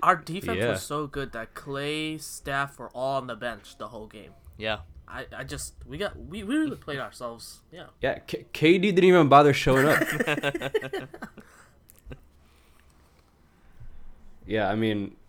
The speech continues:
Speaker 2: honestly, right now we're tied for the third worst record, or, sorry, second worst record. So, I mean, we're still tied with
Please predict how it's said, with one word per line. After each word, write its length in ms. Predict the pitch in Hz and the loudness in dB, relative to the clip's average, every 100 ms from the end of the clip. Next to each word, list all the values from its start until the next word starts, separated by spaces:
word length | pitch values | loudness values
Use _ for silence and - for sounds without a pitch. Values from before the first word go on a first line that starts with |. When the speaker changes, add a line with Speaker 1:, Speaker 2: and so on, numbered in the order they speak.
| - - _ | -20 -20 _
Speaker 2:
honestly, 500 | - 139 196 - 107 | 0 4 4 2 0
right 220 | - 104 | 2 0
now 220 | 104 104 98 | 4 2 4
we're 220 | 101 101 | 2 0
tied 360 | - 107 101 | 2 2 2
for 500 | - 101 95 90 87 - - _ _ | 0 -4 -2 -2 -4 -8 -20 _ _
the 120 | 98 92 | -14 -8
third 360 | - 104 98 | -2 0 0
worst 280 | 92 92 - | -2 -4 -4
record, 300 | 82 82 - - _ _ | -10 -10 -16 -20 _ _
or, 260 | 90 82 - _ - | -8 -8 -10 _ -12
sorry, 220 | - 76 | -8 -8
second 380 | - 95 98 87 | -4 -4 -4 -6
worst 240 | 85 - | -8 -8
record. 360 | 87 - - - - - - - - - - - - - - _ - - - - - | -10 -12 -16 -20 -20 -20 -20 -20 -20 -20 -20 -20 -20 -20 -20 _ -20 -20 -20 -20 -16
So, 460 | - 107 110 110 | -4 0 2 2
I 80 | 107 | 0
mean, 520 | 113 113 113 110 - - - - - - - - | 0 2 2 0 -4 -16 -20 -20 -20 -20 -20 -12
we're 120 | 113 104 | -8 -4
still 160 | 139 | -2
tied 320 | 120 117 117 | 0 4 4
with 340 | 104 98 - | 2 -2 -4